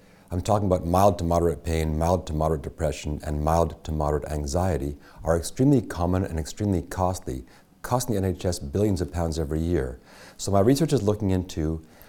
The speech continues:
what are the most effective ways, the simplest, cheapest, and most effective ways of training doctors in empathy to display empathetic behavior.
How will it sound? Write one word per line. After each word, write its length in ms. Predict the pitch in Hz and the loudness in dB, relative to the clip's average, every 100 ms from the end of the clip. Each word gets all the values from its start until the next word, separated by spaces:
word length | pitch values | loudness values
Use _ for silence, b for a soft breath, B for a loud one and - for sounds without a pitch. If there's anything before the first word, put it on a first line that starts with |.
| B | B
what 200 | 82 107 | 2 4
are 60 | 139 | 6
the 80 | 123 | 4
most 280 | 117 120 | 4 2
effective 560 | 98 - 123 - 107 78 | 0 0 -2 0 -4 0
ways, 540 | 87 104 67 62 62 | 2 2 0 -4 -8
the 100 | - | -6
simplest, 680 | 78 - 123 123 123 - - | -4 0 0 0 -2 -4 -8
cheapest, 540 | - - 104 117 98 - | -8 -4 -2 -2 -2 -4
and 160 | 85 | -2
most 240 | 87 98 - | 0 0 -2
effective 440 | - 98 - 71 | -2 -2 -2 -4
ways 280 | 71 76 78 | 0 0 -2
of 180 | 71 - - | -6 -10 -12
training 400 | - 127 147 95 | -2 2 2 2
doctors 680 | 76 71 - 78 80 - - B B B | 0 -2 -2 -4 -4 -8 -14 B B B
in 160 | 95 98 | 0 0
empathy 680 | 92 110 107 85 64 58 - _ B B B | 0 -2 -2 -4 -6 -12 -16 _ B B B
to 120 | 92 | -2
display 400 | 82 87 - 107 | 0 0 2 2
empathetic 440 | 98 98 92 90 - | 2 -2 0 -2 0
behavior. 560 | 80 92 78 64 64 | 0 2 0 -4 -8